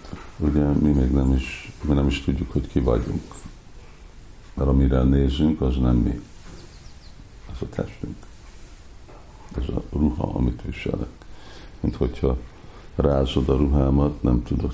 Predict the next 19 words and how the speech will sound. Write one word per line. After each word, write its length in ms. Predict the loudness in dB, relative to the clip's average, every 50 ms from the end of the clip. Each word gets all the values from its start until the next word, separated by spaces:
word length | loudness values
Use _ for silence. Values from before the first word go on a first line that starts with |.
| -4 0
engem 280 | 2 4 4 4 4 4
megismerni 720 | 4 4 4 2 0 -2 0 0 2 4 4 4 4 4 4
az 180 | 4 2 2
alapon, 520 | 2 2 2 2 0 0 2 2 4 4 4
hogy 300 | 4 4 2 2 0 -2 0
milyen 280 | 2 4 4 4 4
ruhát 420 | 4 2 2 2 2 2 0 -2 -4
viselek. 520 | -6 -6 -4 -4 -4 -6 -6 -8 -10 -14 -18 -18 -18 -18 -18 -18 -18 -18 -18 -16 -16 -16 -16 -14 -14 -14 -14 -14 -14 -14 -16 -16 -16 -16 -16 -14 -14 -6
Szóval 300 | 0 2 4 4 6 6
mi 420 | 6 6 6 6 6 6 4 2 0 -6 -10 -12 -14 -14 -6
teljes 480 | 0 2 2 2 2 0 0 -2 -6 -6 0
különbség 640 | 2 4 4 4 2 0 0 2 2 4 4 4 4
itt 180 | 2 2 2 2
a 300 | 4 4 4 4 4 4
világban, 720 | 4 4 4 4 4 2 2 2 4 4 4 4 4 4
amiben 440 | 4 4 4 4 4 4 4 4 4
élünk, 720 | 4 6 6 6 6 6 6 6 6 6 4 4 2 0 -4 -10 -6 0 2 2 2 2 0 0
különbség 640 | 2 4 4 4 4 2 2 0 2 2 2 4 4
van 400 | 4 4 4 6 6 4 2 2